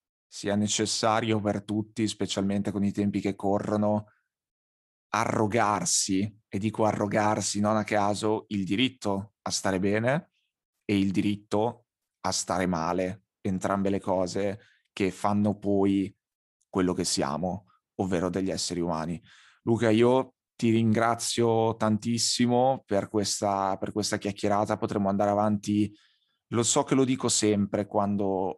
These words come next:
ospito qualcuno, ma <laughs> si vede che, che invito le persone giuste, <laughs> non lo so, mi verrebbe da dire.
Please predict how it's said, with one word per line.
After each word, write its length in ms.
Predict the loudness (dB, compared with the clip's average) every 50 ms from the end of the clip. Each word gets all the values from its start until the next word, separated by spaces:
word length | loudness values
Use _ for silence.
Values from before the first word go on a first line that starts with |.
| -2
ospito 460 | -2 0 -2 -2 -4 -4 -2 -2 -2
qualcuno, 880 | 0 0 0 0 0 -2 -6 -4 -2 0 2 4 4 4 4 2 0 -2 -4 -12 -20 -20 -20 _ _ _ _
ma 640 | -2 0 0 2 2 0 -2 -2 -4 -6 -8 -10 -10 -10
<laughs> 240 | -8 -8 -8 -8 -6
si 220 | -6 -4 -2 0
vede 200 | 0 2 2 2
che, 340 | 0 2 2 2 2 0 -2 -6 -12 -12 -10 -8 -8 -8 -6
che 140 | -2 0 2
invito 400 | 2 2 4 6 6 6 6 6
le 120 | 4 4 4
persone 480 | 4 2 2 2 4 2 2 2 2
giuste, 460 | 0 2 2 2 4 2 2 2 2 2
<laughs> 40 | 2
non 140 | 2 0 2
lo 80 | 2 0
so, 240 | 0 2 2 2
mi 120 | 2 2 2
verrebbe 280 | 2 2 4 2 2
da 100 | 2 2
dire. 380 | 2 4 4 2 2 2 0 -4